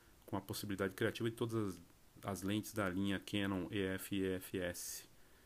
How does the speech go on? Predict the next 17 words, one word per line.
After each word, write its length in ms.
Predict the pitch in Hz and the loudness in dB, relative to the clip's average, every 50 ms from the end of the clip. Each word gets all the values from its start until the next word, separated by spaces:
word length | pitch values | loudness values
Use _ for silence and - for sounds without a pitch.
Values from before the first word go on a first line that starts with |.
| - - - | -18 -10 -4
E 280 | 92 92 92 92 90 | -2 0 0 0 0
é 40 | 90 | 0
bacana 520 | 104 117 120 - - 131 135 135 135 123 | -2 -2 -2 0 2 2 4 4 2 2
ver 340 | 95 98 107 113 117 117 120 - - - - - - | 2 2 4 4 2 2 -2 -8 -18 -20 -20 -14 -8
a 180 | - 98 95 90 | -4 -2 -2 -2
Canon 500 | - - 107 107 104 104 101 92 90 85 - - - - - - - | -2 0 2 2 4 4 2 2 0 -2 -6 -10 -18 -20 -20 -14 -4
continuando 720 | - 107 98 - - 107 101 104 113 110 107 101 92 82 - - - | 0 0 0 2 2 0 2 2 2 2 2 2 0 -2 -4 -6 -4
investindo, 760 | 113 107 101 107 101 - - - - 123 123 135 135 110 101 | -4 -2 0 0 -2 -2 -2 0 2 2 2 2 2 2 2
né, 200 | 90 95 104 110 | 0 0 0 0
nas 200 | 110 110 101 90 | 0 0 -2 -2
D 120 | - 98 98 | -2 -2 -2
S 180 | 92 - - | -2 0 0
L 140 | 98 92 90 90 95 98 104 | 0 2 4 4 4 4 2
Rs, 260 | 107 110 104 - - - - - - - - - - - - - - | 0 -2 -4 -6 -10 -14 -18 -20 -20 -20 -20 -20 -20 -20 -20 -6 0
pensando 480 | - 113 104 - - - 127 131 127 | 2 2 2 2 2 2 2 4 4
no 140 | 117 110 107 | 4 6 6
entrante. 600 | 101 95 - - 98 107 120 127 123 - - - | 4 2 2 2 2 2 2 2 -2 -4 -8 -12